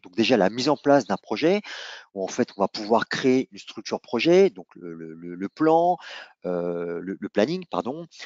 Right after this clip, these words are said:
euh, mes ressources, on va créer un, un historique, on va créer un, un cycle de vie, on va ajouter mes membres bien spécifiques à un projet, on va définir des jalons, on va créer des tâches, on va aussi assigner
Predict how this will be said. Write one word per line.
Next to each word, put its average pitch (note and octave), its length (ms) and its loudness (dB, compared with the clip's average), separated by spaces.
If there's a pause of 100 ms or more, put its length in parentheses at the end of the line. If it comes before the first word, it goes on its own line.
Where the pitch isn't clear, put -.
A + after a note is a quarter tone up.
(280)
euh, E2 440 -6
mes F2 120 -4
ressources, F3+ 720 -4 (460)
on E2+ 80 -12
va F2 160 -2
créer G#2 420 0
un, E2 240 -4
un F2 80 -6
historique, C3+ 720 -6 (160)
on D#3+ 60 -6
va E3+ 80 -6
créer A2 420 -2
un, E2+ 240 -10
un - 80 -12
cycle - 320 -8
de F#2+ 100 -6
vie, E3 460 -6
on F2+ 80 -18
va G2+ 180 2
ajouter C3+ 680 4 (100)
mes G2+ 140 0
membres A2 340 -2
bien G#2+ 140 -4
spécifiques - 800 -6
à F2 160 -6
un E2+ 40 -6
projet, C#3 540 2
on G2 80 -10
va F#2+ 120 2
définir C#3 640 0
des G2 60 -6
jalons, G2 380 0 (560)
on - 40 -20
va G#3 180 0
créer - 280 4
des G2+ 140 2
tâches, - 480 0
on - 20 -20
va G2 140 2
aussi A2 360 -2
assigner D3+ 680 2